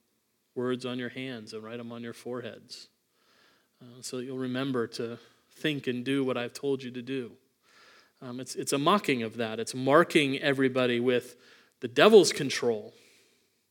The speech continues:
Um, he's seeking to control everything you do, everything you think, everything you do with your hands. Um, again, it's a mockery of Deuteronomy six eight. It's, it's a marking mark, a mocking mark.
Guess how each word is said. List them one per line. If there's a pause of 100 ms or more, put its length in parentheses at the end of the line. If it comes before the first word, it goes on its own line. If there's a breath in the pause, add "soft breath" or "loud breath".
(760)
Um,
he's
seeking
to
control
everything
you
do,
everything
you
think,
everything
you
do (460 soft breath)
with
your
hands. (200)
Um, (500 soft breath)
again,
it's
a
mockery
of
Deuteronomy
six
eight.
It's,
it's
a
marking
mark, (400 soft breath)
a
mocking
mark.